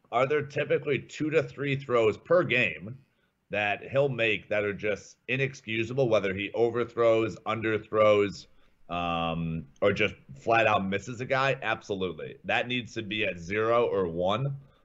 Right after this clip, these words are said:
Um, the elite quarterbacks, Brady, Allen, uh, and he, you know, look at Mah-, look at Mahomes this year. Mahomes looks terrible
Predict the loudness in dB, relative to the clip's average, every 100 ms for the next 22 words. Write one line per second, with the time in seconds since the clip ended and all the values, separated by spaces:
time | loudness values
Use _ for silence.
0 | _ -4 -2 0 -2 -4 0 2 0 0
1 | 0 2 4 4 2 0 -4 -20 -6 -2
2 | -2 0 -2 -2 -6 -4 -2 0 0 -2
3 | -4 -8 _ -4 -4 -2 -2 -4 -10 -8
4 | -2 0 -2 -4 -2 -2 -2 -2 0 -2
5 | -2 2 4 2 0 -2 -4 -4 0 0
6 | 0 -4 -6 -4 2 4 4 0